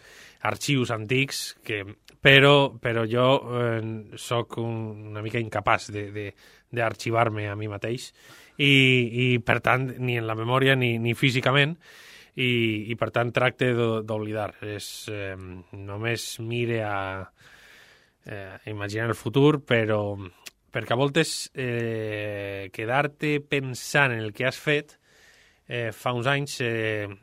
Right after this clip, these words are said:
fa que t'envaïsca, o almenys a mi em passa un cert sentiment de nostàlgia,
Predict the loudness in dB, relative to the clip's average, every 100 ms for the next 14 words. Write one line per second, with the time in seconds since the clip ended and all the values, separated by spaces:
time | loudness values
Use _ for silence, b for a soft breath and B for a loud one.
0 | _ -20 -14 -2 0 4 4 4 2 -2
1 | -4 -2 -2 -2 0 0 0 -4 -2 -2
2 | -2 0 0 0 -4 -2 -4 -4 _ _
3 | _ -12 -8 -6 -4 -4 -6 -4 2 2
4 | 2 0